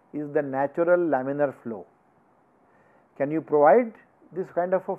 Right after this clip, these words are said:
flow? In India, we have had two transport aircraft, Saras and the new R T A, the regional transport aircraft R T A seven zero. Both of them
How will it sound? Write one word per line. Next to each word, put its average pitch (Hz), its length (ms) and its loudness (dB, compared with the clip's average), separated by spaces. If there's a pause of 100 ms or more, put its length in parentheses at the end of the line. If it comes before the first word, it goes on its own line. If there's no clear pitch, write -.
flow? 196 340 0 (1200)
In 170 160 -8
India, 226 480 2 (140)
we 135 140 -4
have 170 120 0
had 175 300 2 (120)
two 233 240 -4
transport 165 460 0
aircraft, 143 480 0 (640)
Saras 151 320 2 (480)
and 147 220 -8
the 139 60 -4
new 170 380 -6
R 139 200 -2
T 143 320 -6
A, 120 80 -6 (380)
the 131 100 -6
regional 139 260 -10
transport 135 400 -8
aircraft 127 440 -4
R 127 180 -4
T 135 200 -8
A 131 140 -6
seven 135 320 -6
zero. 123 280 -8 (1000)
Both 208 280 2
of 269 180 4
them 269 260 0